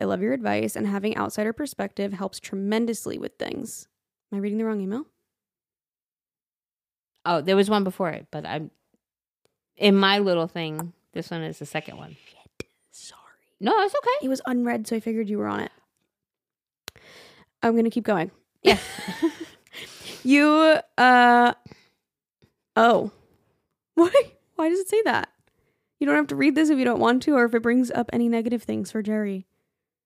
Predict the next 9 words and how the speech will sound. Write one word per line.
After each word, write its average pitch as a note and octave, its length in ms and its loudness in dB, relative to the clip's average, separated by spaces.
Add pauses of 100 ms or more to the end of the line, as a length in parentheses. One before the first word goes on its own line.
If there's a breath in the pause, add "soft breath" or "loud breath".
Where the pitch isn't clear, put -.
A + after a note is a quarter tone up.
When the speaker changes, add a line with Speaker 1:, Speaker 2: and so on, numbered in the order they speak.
(360)
Speaker 2:
Oh, F3+ 60 -6
go D#4 180 -4
ahead. F3 380 -4 (280)
Speaker 1:
Oh, C#4+ 80 -2
no. D4+ 600 2 (1000)
But D#4 80 2
that F4 120 0
sounds G4 240 2
sad. A#3 1200 4